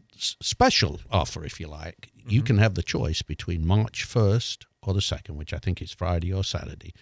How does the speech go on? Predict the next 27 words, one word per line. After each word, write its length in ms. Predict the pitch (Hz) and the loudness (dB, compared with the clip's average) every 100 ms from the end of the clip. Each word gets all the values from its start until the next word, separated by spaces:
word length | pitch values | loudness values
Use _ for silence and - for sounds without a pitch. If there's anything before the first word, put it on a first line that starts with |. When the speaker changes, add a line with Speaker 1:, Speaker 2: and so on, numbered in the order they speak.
| 110 | -12
Speaker 2:
Yep. 120 | 123 | -4
Speaker 1:
against 400 | 90 95 - - | 4 4 4 2
the 80 | 98 | 0
Fayetteville 1120 | - 160 - - _ _ 92 104 101 98 92 - _ _ _ _ | 2 2 2 -4 _ _ 0 4 6 4 -2 -6 _ _ _ _
Speaker 2:
Marksmen. 320 | 110 117 110 104 | -10 0 6 8
Speaker 1:
Marksmen. 400 | 90 82 - - _ - | 6 -2 -6 -10 _ -20
Speaker 2:
Mm-hmm. 260 | 95 139 | -10 -6
Speaker 1:
Not 160 | 220 220 | -2 2
a 40 | |
very 260 | 95 85 78 | 4 4 2
imaginative, 580 | 76 76 - 71 - - _ _ _ - | -2 -4 -4 -6 -8 -14 _ _ _ -2
imaginative 1080 | 92 87 - 85 80 82 85 - - 82 - | 4 4 4 -2 0 0 0 -2 -6 -6 -4
name, 380 | 87 78 76 85 | -4 -4 -4 0
but 340 | 165 330 - - | 2 2 -2 2
okay. 320 | 269 - - 202 | 2 2 -4 -6
Speaker 2:
Yeah, 160 | 196 | -6
at 80 | 190 | -4
least 200 | 190 - | -4 4
Speaker 1:
I'm 100 | 175 | 6
Speaker 2:
it's, 60 | 170 | 8
Speaker 1:
sure 200 | 214 190 | 8 8
they're 160 | 127 120 | 8 8
very 380 | 98 95 90 - _ _ | 6 6 2 -2 _ _
Speaker 2:
it's 280 | - - - _ _ _ | -20 -20 -20 _ _ _
Speaker 1:
good 180 | 101 101 | 2 2
team. 280 | - - - _ 139 | 2 -8 -12 _ -10
Speaker 2:
the, 180 | 151 | -8